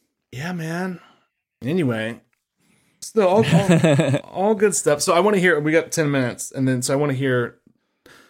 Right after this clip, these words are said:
Speaker 1: uh, you had a question for me, and also wanna hear how your premiere went.
Speaker 2: Uh, a question is related to that, honestly.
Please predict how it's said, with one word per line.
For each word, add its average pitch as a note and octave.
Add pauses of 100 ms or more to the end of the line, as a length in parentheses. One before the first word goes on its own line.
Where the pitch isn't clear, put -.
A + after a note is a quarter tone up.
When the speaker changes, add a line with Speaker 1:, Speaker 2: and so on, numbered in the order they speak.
(520)
Speaker 1:
uh, C#3+
you D3
had D3+
a C3+
question E3+
for -
me, E3
and C#3
also C#3+
wanna C3+
hear B2+
how B2+
your A2+
premiere G#2+
went. C2+ (300)
Speaker 2:
Uh, C3+
a D3+
question G3+
is C3+
related G#2
to -
that, F2
honestly. F2+